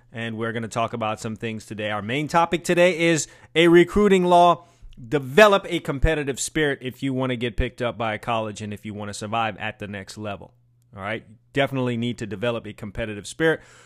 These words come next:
We're gonna talk about exactly what that means today, along with some other topics. But before we get into that, let's talk about a couple of things.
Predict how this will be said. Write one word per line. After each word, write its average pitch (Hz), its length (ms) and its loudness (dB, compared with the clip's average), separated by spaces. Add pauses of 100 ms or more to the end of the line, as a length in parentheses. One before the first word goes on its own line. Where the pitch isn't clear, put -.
(140)
We're 156 80 -4
gonna 214 120 0
talk 190 220 2
about 165 220 6
exactly 156 640 2
what 143 300 0
that 143 220 0
means 135 400 -4
today, 123 520 -2 (340)
along 139 300 2
with 135 100 0
some 127 160 0
other 123 160 0
topics. 135 460 0
But - 180 -8
before 139 320 -4
we 139 140 -4
get 131 120 -4
into 131 220 -4
that, 127 240 -2 (320)
let's 135 220 -6
talk 143 180 0
about 131 200 0
a 123 40 -6
couple 127 260 -6
of 120 80 -8
things. 110 280 -8